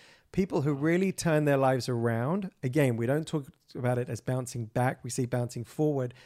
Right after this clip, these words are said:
because you're never quite the same as you were when you went through the experience. You're always challenged, you're always in a different place, but they managed to make meaning from these incredible adversities.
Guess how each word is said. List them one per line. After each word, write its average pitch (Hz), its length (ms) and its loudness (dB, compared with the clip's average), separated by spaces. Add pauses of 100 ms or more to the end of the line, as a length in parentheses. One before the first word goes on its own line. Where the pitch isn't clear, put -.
(280)
because 139 300 -2
you're 135 100 0
never 160 180 0
quite 156 440 2
the 139 80 -2
same 131 600 2
as 120 240 -4
you 123 120 0
were 127 440 2 (220)
when 131 160 2
you 127 140 2
went 123 260 0
through 120 160 -4
the 113 140 -2
experience. 131 720 -4
You're 135 80 -2
always 147 460 0
challenged, 131 420 -4
you're 131 100 -6
always 131 320 -2 (280)
in 143 100 2
a 139 60 4
different 123 440 -4
place, 151 400 -2 (280)
but 135 100 -6
they 131 100 2
managed 131 360 -2
to 143 60 -2
make 123 160 -2
meaning 127 360 -2
from 113 160 -10
these 110 180 -6
incredible 113 680 -6
adversities. 117 640 -10